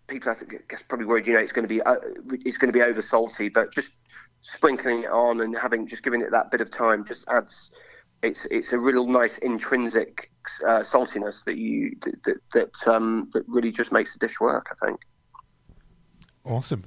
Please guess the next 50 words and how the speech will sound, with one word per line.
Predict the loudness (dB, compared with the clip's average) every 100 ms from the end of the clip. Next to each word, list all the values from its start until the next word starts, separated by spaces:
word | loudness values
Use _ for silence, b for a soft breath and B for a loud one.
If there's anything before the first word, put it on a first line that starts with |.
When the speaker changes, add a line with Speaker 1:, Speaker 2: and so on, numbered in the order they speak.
| -8
Speaker 2:
You've | -2 6
won | 6
a |
couple | 6 4 4
of |
awards, | 6 4 2 -4
uh, | 0 2 2 0 -8
Sustainable | -6 -2 0 0 -2 -4 -6 _ _ -8
Restaurant | -6 -2 -2
Awards, | 0 -2 -2 -8
is | -6
that | -6 -4
right? | -6 -8 _ _ B B B B B B B B 2
Speaker 1:
Yeah, | 4 6 6
oh, | 4
so | 6 4
yeah, | 6 4
yeah, | 4 4
no, | 4
absolutely. | 2 -2 2
No, | 2
all | 4 4
our | 4
restaurants | 4 0 -4 -4 -6 -12
have, | 0 4 6 4 0 -8 -2
um, | 2 2 0 -4 -6
all, | -6 -2
all | -4 -4
four | -2 -2
have | -2 -6 -2
a | 2 4 2 0 -4
w-, | -8 -8
member | -6 -4 -4
of | -6
the | -8 -4
S | -6 -2
R | 2 2
A, | 2 -4 -6
Sustainable | -4 -2 -4
Restaurant | -6 -8 -10
Association. | -6 -8 0 -2 -2 -8 -8 2
So, | 2 2 B B B B 4
yeah, |
no, | 6 6
we're | 4 6
very | 4 4
proud | 2 2 2
of | 2
that. | 2 4 2
Um, | 4 4 4 2 -2 -6